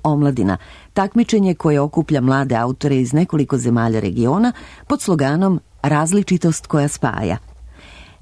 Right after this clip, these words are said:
Na konkurs jednog od najpopularnijih muzičkih omladinskih festivala u nekadašnjoj Jugoslaviji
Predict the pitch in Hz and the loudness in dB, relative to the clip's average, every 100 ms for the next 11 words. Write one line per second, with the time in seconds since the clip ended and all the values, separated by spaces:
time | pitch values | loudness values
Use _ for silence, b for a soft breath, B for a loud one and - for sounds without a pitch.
0 | 165 185 214 202 196 180 - - 151 160 | 0 0 2 0 0 -2 -4 -2 0 2
1 | 165 156 147 185 196 160 160 156 170 190 | 2 2 2 0 0 0 2 2 2 2
2 | 147 - 139 139 147 - 127 135 139 143 | 2 0 0 2 0 -2 -2 0 0 0
3 | 135 - 127 127 - 143 135 147 139 127 | 0 -2 -2 -4 -2 -2 0 0 0 0
4 | - 131 135 - 107 101 104 131 147 180 | -2 -2 -2 -2 0 0 0 -2 -2 -2
5 | 185 202 | 0 0